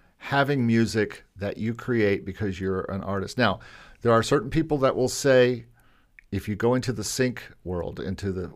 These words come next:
world for T V and film, you also have to follow conventions. You also have to write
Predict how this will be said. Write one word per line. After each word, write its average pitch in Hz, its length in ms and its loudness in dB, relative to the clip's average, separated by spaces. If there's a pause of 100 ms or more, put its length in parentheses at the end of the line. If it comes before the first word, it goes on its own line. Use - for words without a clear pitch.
world 107 380 0
for 101 240 -4
T 107 240 -4
V 95 140 -2
and 90 140 -4
film, 117 280 -2
you 101 200 -6
also 110 340 -2
have 98 200 -4
to 101 60 -10
follow 101 340 0
conventions. 92 680 -8
You 87 140 -6
also 107 280 -6
have 95 220 -4
to 101 120 -4
write 95 340 -2